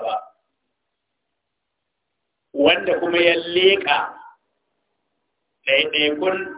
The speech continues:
jerin gwanon karantarwar musulunci game da iyalai da tarbiyyarsu da kulawa da su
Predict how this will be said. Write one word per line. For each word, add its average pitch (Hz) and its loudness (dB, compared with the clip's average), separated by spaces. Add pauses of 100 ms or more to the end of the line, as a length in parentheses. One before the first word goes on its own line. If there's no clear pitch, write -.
(640)
jerin 175 4
gwanon 147 2
karantarwar 185 2
musulunci 147 -2 (400)
game 175 6
da 165 0
iyalai 143 0 (1400)
da 139 4
tarbiyyarsu 170 2 (840)
da 143 4 (100)
kulawa 165 2
da 147 -4
su - -18